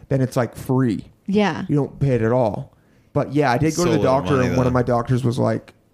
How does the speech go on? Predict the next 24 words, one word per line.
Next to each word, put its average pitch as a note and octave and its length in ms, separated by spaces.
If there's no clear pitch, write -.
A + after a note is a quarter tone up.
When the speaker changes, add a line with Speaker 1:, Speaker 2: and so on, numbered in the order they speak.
Speaker 1:
"She's D#3+ 220
awesome," C#3+ 320
but A#2+ 100
she's B2 160
like, A#2+ 180
"You A#2 180
have D3 100
really C3 340
shitty B2 280
healthcare." A#2 500
She's - 160
like, - 100
"It's C#3 140
Medicaid." B2+ 540
And - 80
I B2+ 40
was B2 100
like, B2 200
"Uh, D#3+ 300
well, F3+ 140
Speaker 2:
Yeah. G#3+ 440
Speaker 1:
thanks. A3 560
Okay, F3 420
I, C#3 120